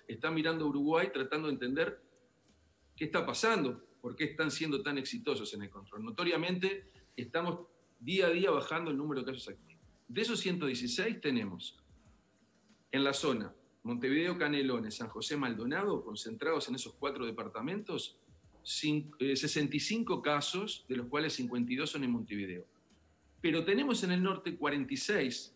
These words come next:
perdón, tenemos cincuenta y uno, o sea, sesenta y cinco en el sur y cincuenta y uno en el norte, o sea, son casi los mismos números,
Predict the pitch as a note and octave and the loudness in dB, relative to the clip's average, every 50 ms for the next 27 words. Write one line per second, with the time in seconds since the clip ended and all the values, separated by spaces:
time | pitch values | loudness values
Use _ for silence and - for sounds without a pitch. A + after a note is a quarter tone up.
0 | _ _ - D3+ D#3+ D#3 C3+ C3 E3 F3+ G3 - F3+ D3 D3+ D3 C3+ C3 D3 F3+ | _ _ 2 4 4 4 4 4 2 2 2 0 2 2 2 2 2 2 2 2
1 | G3 E3 C3+ B2+ C#3 D#3+ G#3+ - - - - - - - C3 C3+ C#3+ - C#3+ C#3 | 4 4 4 4 2 -2 -4 -8 -16 -20 -20 -12 -8 -4 -2 -2 -2 -2 -2 -2
2 | D3 C3+ B2 C3+ C#3 - - G#3+ A#3+ A#3 G3 E3+ E3 D#3 - - G3 A3 A3+ A#3+ | -2 -2 -2 -2 -4 -4 -2 -2 0 2 2 2 2 0 -2 -2 -4 -4 -6 -8
3 | - - - - _ _ _ _ _ _ _ _ - E3 D#3+ D#3+ E3 D#3 - D#3+ | -10 -14 -20 -20 _ _ _ _ _ _ _ _ -2 -2 0 0 0 0 2 2
4 | D3 C3 C#3+ D3+ F3+ A3 A3+ G#3 E3 C3+ B2+ C#3 E3 G#3 F#3+ D3 C3+ - - B2+ | 2 2 2 0 0 2 2 2 2 2 0 0 2 2 0 0 0 -2 -4 -2
5 | - - C3 B2 - C3+ C3 B2 - - _ _ - - - G#3 - F3 D3 C3 | -2 -2 -4 -4 -2 -2 -4 -4 -4 -8 _ _ -4 -4 -2 -2 -2 -2 -2 -2
6 | B2 C#3+ F3 F#3 F3 D#3 C3+ C#3 F3+ G3 F3 D3+ C#3 C3+ D3 F3 G#3+ - - - | -2 0 -2 -2 -2 -2 -2 -2 -2 0 0 0 0 -2 -2 -4 -6 -8 -12 -12